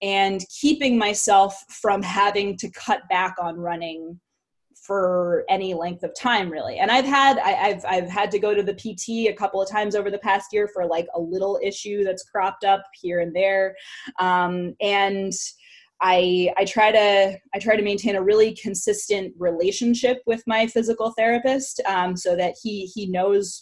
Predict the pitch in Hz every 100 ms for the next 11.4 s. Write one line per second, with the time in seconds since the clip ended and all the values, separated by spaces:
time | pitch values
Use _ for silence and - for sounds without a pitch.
0 | 175 190 175 175 175 190 - 190 185 190
1 | 185 190 190 190 180 170 175 180 175 180
2 | - - - - - 190 180 175 175 170
3 | 190 185 185 180 180 180 175 208 196 202
4 | 202 190 190 202 190 190 175 165 165 170
5 | 190 190 202 190 175 165 170 - 175 208
6 | 254 262 240 233 220 233 - - - -
7 | 202 196 - _ 214 294 302 277 247 240
8 | 208 214 208 185 175 170 185 185 175 -
9 | 196 185 180 175 170 170 - 175 180 175
10 | 175 170 175 - 175 170 165 160 170 170
11 | 165 165 311